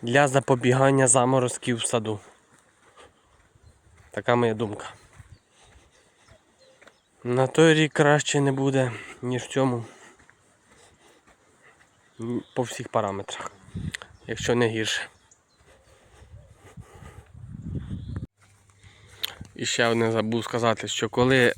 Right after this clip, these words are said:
в дерева немає врожаю, куди же силу воно має дівати? І всю силу, яку воно мало дати вам на врожай, воно пустить на вовки.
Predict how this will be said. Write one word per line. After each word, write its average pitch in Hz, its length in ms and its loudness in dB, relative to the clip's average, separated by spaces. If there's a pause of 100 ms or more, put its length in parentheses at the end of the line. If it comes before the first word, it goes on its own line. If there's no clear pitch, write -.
(140)
в 117 120 -8
дерева 117 540 4 (680)
немає 123 520 4
врожаю, 123 640 2 (680)
куди 127 340 2
же 120 160 2
силу 123 320 2
воно 123 220 6
має 117 300 4
дівати? 107 480 0 (840)
І 139 120 4
всю 208 300 0
силу, 147 380 4
яку 131 220 4
воно 139 200 6
мало 135 220 6
дати 135 300 2
вам 131 200 6
на 127 120 4
врожай, 131 640 0 (440)
воно 127 260 6
пустить 139 520 0
на 127 220 4
вовки. 123 720 2